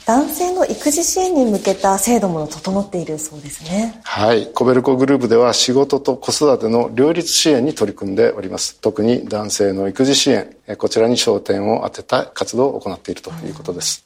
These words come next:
Speaker 2: えー、まず、当社グループでは、えー、男性の育児参画を進めるために、すでに二千八年に育児のための特別休暇制度を設け、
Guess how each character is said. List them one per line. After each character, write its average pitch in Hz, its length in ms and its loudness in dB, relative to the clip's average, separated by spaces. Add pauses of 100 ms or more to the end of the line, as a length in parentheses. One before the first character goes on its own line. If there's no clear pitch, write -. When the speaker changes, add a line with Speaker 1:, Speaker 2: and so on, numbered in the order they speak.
(100)
Speaker 2:
え 117 320 4
ー、 - 20 2
ま 143 140 4
ず、 139 200 2 (260)
当 156 120 2
社 180 140 0
グ 190 120 4
ル 190 100 4
ー - 20 -4
プ - 100 -2
で 113 80 4
は、 117 320 4
え 120 240 0
ー、 107 40 0
男 135 180 2
性 156 240 4
の 156 240 2
育 139 180 -2
児 151 100 2
参 156 300 0
画 107 420 2
を 131 120 2
進 - 300 0
め 120 80 4
る 104 80 -6
た 113 120 2
め 104 100 -2
に、 113 280 0
す - 180 -4
で 165 120 4
に 101 260 -2
二 110 120 -4
千 196 320 0
八 - 400 -4
年 104 300 0
に 113 240 -4 (180)
育 - 200 -4
児 104 120 -2
の 98 120 0
た 101 160 0
め 101 120 -2
の 117 240 0 (200)
特 - 240 -4
別 151 260 0
休 151 180 0
暇 147 140 0
制 117 220 2
度 - 300 0
を 127 120 2
設 98 460 -2
け、 - 80 -20